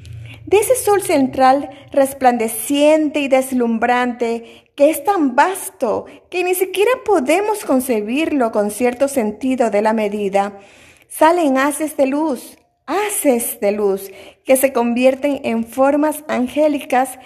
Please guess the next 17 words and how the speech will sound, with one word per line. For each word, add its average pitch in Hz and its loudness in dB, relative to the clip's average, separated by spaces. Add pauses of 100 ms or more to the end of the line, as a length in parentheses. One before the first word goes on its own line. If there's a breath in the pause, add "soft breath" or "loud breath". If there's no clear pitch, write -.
(240 loud breath)
en 262 2
su 269 -2
descenso 233 0
hacia 208 -2
la 185 -2
tierra. 170 -6 (720 soft breath)
Igual 226 2
que 277 -2
los 277 0
rayos 254 -2
solares, 269 0 (300 loud breath)
son 294 2
extensiones 294 -2
del 247 -4
sol. 175 -4 (560 soft breath)
Los 233 -2
ángeles 277 0